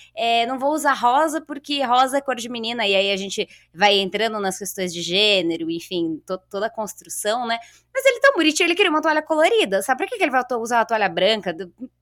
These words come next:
da toalha branca, sabe? A colorida é mais legal, né? Tem cor. Então, e isso, assim, foi, foi tão legal, assim, eu achei tão bonitinho,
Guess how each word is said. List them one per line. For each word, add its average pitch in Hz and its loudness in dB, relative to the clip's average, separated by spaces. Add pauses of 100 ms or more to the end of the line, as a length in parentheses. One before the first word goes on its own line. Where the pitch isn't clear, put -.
(360)
da 208 -10
toalha 427 0
branca, 220 2
sabe? 208 0
A 196 0
colorida 226 2
é - 0
mais 494 -2
legal, 175 2 (300)
né? 196 -4
Tem 185 -2
cor. 185 2 (460)
Então, 285 0
e 302 -2
isso, 349 -2
assim, 330 -4
foi, 320 -4 (100)
foi 339 -2
tão 370 -2
legal, 214 4
assim, 233 -4
eu 220 -2
achei 269 -2
tão 330 0
bonitinho, 240 -4